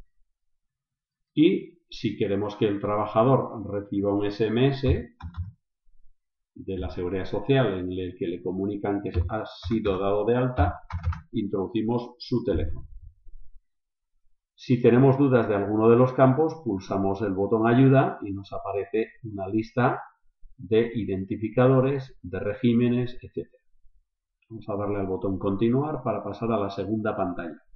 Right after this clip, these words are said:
En la segunda pantalla nos aparecen los datos que ha capturado del anterior, número de afiliación del trabajador, régimen general,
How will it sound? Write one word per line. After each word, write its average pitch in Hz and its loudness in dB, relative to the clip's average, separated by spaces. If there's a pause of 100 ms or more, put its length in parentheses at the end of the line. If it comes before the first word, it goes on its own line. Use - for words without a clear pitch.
(2000)
En 98 -4
la 101 -6
segunda 127 2
pantalla 139 4
nos 104 -10
aparecen 107 0 (320)
los 101 -2
datos 120 0
que 104 -6
ha 101 -8
capturado 117 4
del 120 6
anterior, 135 4
número 101 -2
de 98 -2
afiliación 101 -4
del 98 -4
trabajador, 135 0 (580)
régimen 101 -4
general, 139 -2